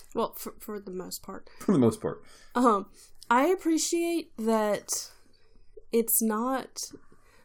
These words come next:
Speaker 1: a home skill. I also appreciate that we saw her and Thunderbird in Days of Future Past.
Speaker 2: Yes.
Speaker 1: Even
Speaker 2: Which
Speaker 1: though it was very brief, I, I feel like they were setting us up for this.
Speaker 2: <laughs> We're gonna be talking about that on the, on the flip side of this break, though.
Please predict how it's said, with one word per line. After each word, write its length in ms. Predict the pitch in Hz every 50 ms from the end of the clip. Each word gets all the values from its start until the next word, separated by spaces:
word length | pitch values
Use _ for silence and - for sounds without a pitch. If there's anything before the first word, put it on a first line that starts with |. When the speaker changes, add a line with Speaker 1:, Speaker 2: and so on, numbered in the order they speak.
| - -
Speaker 1:
a 120 | 220 220
home 340 | 208 220 220 214 220 233 240
skill. 480 | - - - - 185 170 165 151 - -
I 140 | - 214 220
also 300 | 233 269 311 - 453 440
appreciate 500 | 415 - 392 392 370 - 392 370 349 -
that 100 | 233 -
we 140 | 254 247
saw 280 | 226 - 254 240 233 220
her 240 | - - 240 247 254
and 160 | 240 226 208
Thunderbird 640 | - - 220 233 233 233 208 202 196 196 196 185 - -
in 300 | - 208 214 214 214 202
Days 240 | 185 190 196 190 -
of 100 | 185 -
Future 240 | - 202 - - -
Past. 500 | - - 233 - - - - - - -
Speaker 2:
Yes. 480 | 101 95 80 - - - - - - - - - - - - -
Speaker 1:
Even 180 | - 233 226 240
Speaker 2:
Which 60 | 233
Speaker 1:
though 120 | 233 226 220
it 100 | 214 214
was 160 | 208 185 -
very 240 | 214 208 202 185 175
brief, 500 | 175 - 202 240 277 - - 185 - - -
I, 320 | - 208 202 202 202 202 -
I 80 | 196 196
feel 220 | - - 269 285
like 180 | 294 262 - -
they 100 | 220 196
were 140 | 185 180
setting 420 | - - - - 247 247 233 196 175
us 160 | 170 - -
up 140 | 202 233 226
for 200 | - - - -
this. 380 | 113 120 - - 180 151 - - 160 156 - - -
Speaker 2:
<laughs> 240 | 254 269 240 156 -
We're 100 | 135 143
gonna 100 | 170 151 123
be 20 |
talking 300 | 113 - 123 117 107 - 113
about 220 | 101 98 90 -
that 160 | 104 92 90
on 140 | 82 85 82
the, 120 | 82 80 - -
on 140 | 85 85 78
the 40 |
flip 160 | - 123 123 -
side 100 | - 87
of 60 | 76
this 100 | 73 -
break, 200 | - 78 73 73
though. 240 | - 80 80 80